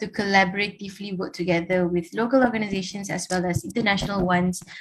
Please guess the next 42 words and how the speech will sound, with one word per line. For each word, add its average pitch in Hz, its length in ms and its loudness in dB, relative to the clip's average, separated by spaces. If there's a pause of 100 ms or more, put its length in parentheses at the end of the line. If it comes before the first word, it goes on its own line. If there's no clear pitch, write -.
(180)
to - 60 0
develop 190 540 2
better 190 220 -2
strategies 185 840 -2
and 180 200 -2
initiatives 180 680 0
to 214 100 -6
promote, 190 580 0 (380)
um, 180 240 4
safety 196 420 -2
for - 140 0
our 180 180 4
children 180 480 2
in 175 160 2
general. 165 560 0
So - 160 -8
together 202 720 2 (120)
today 202 420 -2
with 196 240 -6
Ms. 180 160 -2
Sarah, 185 260 0
hopefully 196 380 -6
we'll 185 100 -2
be 180 220 0
able 185 180 0
to 185 140 -10
shed - 280 -6
some 175 300 2
light 170 320 2 (380)
on 185 180 2
this 180 240 2
issue 175 480 0
in 185 180 2
Malaysia. 165 600 2 (480)
And 196 180 2
also, 262 360 4
of 214 240 4
course, 254 300 6
we 220 80 2
have 220 180 2
Mister 208 280 -6
Adrian, 196 600 -2